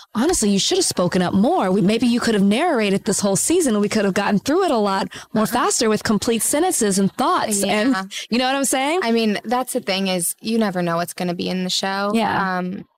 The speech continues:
Speaker 2: I, I was vocal, but I think I held back a little because I was like, "What?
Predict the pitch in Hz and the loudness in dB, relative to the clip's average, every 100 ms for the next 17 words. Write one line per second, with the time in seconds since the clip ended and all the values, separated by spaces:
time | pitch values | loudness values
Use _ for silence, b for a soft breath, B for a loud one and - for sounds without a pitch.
0 | - 214 208 190 - _ _ _ _ _ | -6 -2 -2 -4 -10 _ _ _ _ _
1 | _ 220 220 208 185 170 185 180 233 233 | _ -2 0 0 -2 -2 -2 -2 -2 -2
2 | 196 180 175 - _ B B - 233 226 | 0 -2 -2 -6 _ B B -4 0 0
3 | 185 180 180 180 175 180 202 196 208 196 | -2 -2 -2 -2 -4 -4 -2 0 0 -2
4 | - 208 185 180 185 180 - 214 214 196 | -4 -4 -2 -2 -2 -6 -4 -4 -4 -6